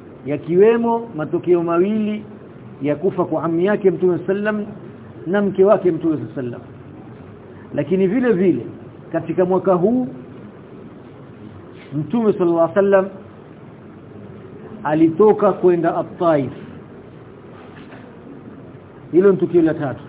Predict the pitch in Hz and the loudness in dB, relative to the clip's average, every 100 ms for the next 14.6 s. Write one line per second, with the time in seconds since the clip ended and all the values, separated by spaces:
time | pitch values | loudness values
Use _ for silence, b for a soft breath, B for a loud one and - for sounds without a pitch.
0 | - - - - - - - 131 170 175 | -20 -20 -20 -20 -20 -20 -10 -4 -2 0
1 | 202 170 196 202 196 196 269 247 202 180 | -2 0 0 0 2 2 4 6 8 6
2 | 139 151 131 135 - - - - - - | 4 0 -2 -6 -14 -20 -20 -20 -20 -10
3 | 143 139 220 190 165 160 151 151 160 185 | -8 -4 0 0 0 0 2 0 2 4
4 | 185 185 - - - - - - - - | 4 2 -6 -16 -18 -20 -20 -20 -20 -20
5 | - - 131 147 - 165 165 165 156 175 | -16 -8 -6 -4 -4 -4 -4 -6 -2 0
6 | 185 180 185 165 156 151 - 151 170 196 | 2 2 0 0 -2 -4 -6 0 2 2
7 | 247 - - - - - 135 165 165 151 | -2 -14 -20 -20 -20 -20 -10 -6 -4 -2
8 | 143 135 104 - - - - - - - | -2 -2 -6 -14 -18 -20 -20 -20 -20 -10
9 | 139 147 180 185 180 165 151 127 107 104 | -8 -4 0 0 0 -2 -4 -6 -10 -14
10 | - - - - - - - - - 151 | -16 -16 -16 -18 -20 -20 -20 -16 -10 -2
11 | 185 220 269 202 202 196 190 185 170 185 | 0 4 2 2 -2 -2 0 0 0 0
12 | 180 180 185 175 170 175 151 - - - | -2 4 4 4 0 -4 -4 -8 -16 -18
13 | - - - - - 131 156 196 185 180 | -20 -20 -20 -20 -16 -8 0 4 4 4
14 | - 180 - 233 233 220 | 2 -2 -2 -2 2 2